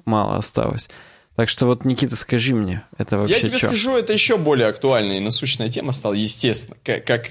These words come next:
Speaker 2: как и всегда. Как все темы, это классика, классика. Э, Тёма Фарт, да, предлагает, анонимности нет, смиритесь, э, с Хабра статья две тысячи пятнадцатого года, но не спешите закрывать подкаст на этот момент.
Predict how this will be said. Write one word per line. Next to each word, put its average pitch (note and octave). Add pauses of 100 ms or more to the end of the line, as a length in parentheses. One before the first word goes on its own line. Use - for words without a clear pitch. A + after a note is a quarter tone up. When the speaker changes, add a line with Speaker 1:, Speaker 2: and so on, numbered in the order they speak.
Speaker 2:
как A#2
и C#3
всегда. C3+
Как C3+
все -
темы, A3+
это C3+
классика, C#3 (100)
классика. - (480)
Э, A#2+
Тёма G#3+
Фарт, E3+
да, A#2+
предлагает, C#3
анонимности C#3+
нет, D#3+
смиритесь, F3
э, B2
с -
Хабра D3+
статья C#3
две C#3
тысячи A#2
пятнадцатого A#2+
года, D#3+
но E3+
не D3
спешите C3+
закрывать A#2
подкаст -
на A2
этот -
момент. G#2